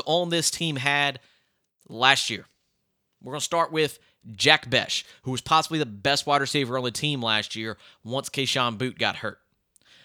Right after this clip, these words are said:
Forty-three receptions, four hundred eighty-nine yards, and three touchdowns. All of those are double what Ja'Marr Chase had as a freshman. Now, he might, he, he had to be the go-to receiver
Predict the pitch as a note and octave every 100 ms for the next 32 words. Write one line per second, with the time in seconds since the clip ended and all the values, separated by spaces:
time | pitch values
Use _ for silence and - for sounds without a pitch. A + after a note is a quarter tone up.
0 | _ - - - F#3 B3+ A#3 A#3 A3 F#3+
1 | B2 A2 A2+ G#2 - _ _ - - -
2 | F3+ G#3+ F#3+ F3+ E3+ D#3 D#3 D3 C#3 B2+
3 | B2 B2 B2+ - - A2 G2+ - B2+ C#3
4 | B2 G#2 - F#2+ F3 - - _ _ _
5 | B2 E3+ E3+ D#3+ D#3+ D#3+ - _ - C3
6 | A#2+ F#2+ F#2+ D3+ D#3 D#3+ D3+ - C3+ A#2+
7 | C3 C3 A#2+ B2 A#2 A#2+ A2+ G#2 G2+ G#2+
8 | F#2+ G#2 - _ _ C#3 D3+ F#2 _ -
9 | - C#3+ C3 A2+ B2+ D#3 B2+ A#2+ G#2+ A2
10 | - - D3 C#3 C#3+ B2+ G#2 A#2 C3+ C#3
11 | D3 C3+ B2 C#3+ C#3+ D#3